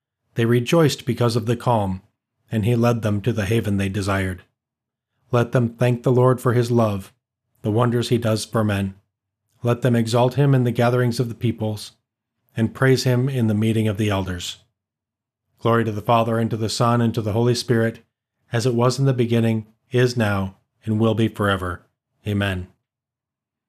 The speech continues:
Men have seen the works of God, the marvels he has done. Those who love the Lord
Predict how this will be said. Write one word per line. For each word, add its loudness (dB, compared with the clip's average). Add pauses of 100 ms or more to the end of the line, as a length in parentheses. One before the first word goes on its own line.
(400)
Men 2
have 2
seen 2
the 0
works 0
of -6
God, -4 (200)
the -2
marvels 0
he -2
has -6
done. -4 (1400)
Those 0
who 2
love 2
the 4
Lord 2